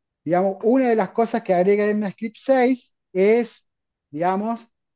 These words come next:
eh, que permite agregar, digamos,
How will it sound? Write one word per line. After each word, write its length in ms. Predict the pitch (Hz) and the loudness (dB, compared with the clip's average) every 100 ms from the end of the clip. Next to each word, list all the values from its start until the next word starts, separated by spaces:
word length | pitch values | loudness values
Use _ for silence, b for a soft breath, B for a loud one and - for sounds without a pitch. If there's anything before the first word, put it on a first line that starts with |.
| _ | _
eh, 840 | 165 170 170 170 170 165 160 151 _ | -6 -2 -2 -2 -4 -4 -6 -10 _
que 140 | 170 | -12
permite 720 | 165 - 190 185 208 240 - 226 | -12 -2 0 0 0 -2 -2 -2
agregar, 680 | 202 190 190 208 214 233 240 _ _ _ _ _ | 0 2 2 2 0 -2 -6 _ _ _ _ _
digamos, 400 | 165 180 214 | -6 -4 -4